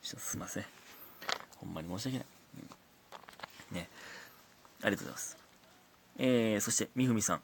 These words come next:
えー、「プロフィールも八年目に更新ですね。えー、私もタフアンドビューティー目標に便乗しますね。」前回僕が言ってたやつですね。うん。素晴らしい目標でしょ。えー、「今年こそ家計簿もつけます。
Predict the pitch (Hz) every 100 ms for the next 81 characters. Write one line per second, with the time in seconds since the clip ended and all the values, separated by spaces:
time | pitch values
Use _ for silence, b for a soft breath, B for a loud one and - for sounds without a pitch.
0 | B B B B - - - 156 165 147
1 | 110 110 104 127 139 135 131 120 - 117
2 | 110 110 101 - 110 - - - - -
3 | 98 131 123 135 123 143 - 160 147 143
4 | 143 131 - 87 95 - 98 104 92 95
5 | 85 90 - - 107 101 90 82 82 82
6 | 82 - - - - 117 - - - -
7 | - - - 117 - b b b b -
8 | 151 160 151 - 104 92 95 85 - 135
9 | - - B B B B - 113 110 165
10 | 180 - 165 - 123 - 120 113 - -
11 | 78 -